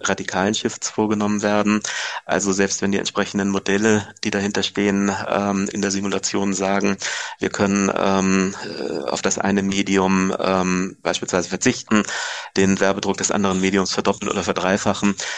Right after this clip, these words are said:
dann ist das natürlich eine Sache, die nicht auf, ähm, oder die sich nicht im Rahmen von empirischen, äh,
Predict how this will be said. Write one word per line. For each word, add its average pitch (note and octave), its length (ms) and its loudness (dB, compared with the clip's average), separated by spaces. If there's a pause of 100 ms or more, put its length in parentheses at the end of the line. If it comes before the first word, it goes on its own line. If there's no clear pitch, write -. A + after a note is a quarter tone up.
(100)
dann F#2+ 300 2
ist - 300 -2
das G2+ 100 -4
natürlich F#2+ 440 0
eine F#2+ 120 2
Sache, G2 280 0
die F#2+ 160 0
nicht - 580 -2
auf, F#2+ 460 -2
ähm, F#2 560 0
oder F2+ 220 -4
die G#2 140 -4
sich F#2 160 -4
nicht F#2+ 120 -6
im - 120 -8
Rahmen F2+ 300 0
von F#2 260 -2
empirischen, F#2 560 -4 (540)
äh, - 80 -4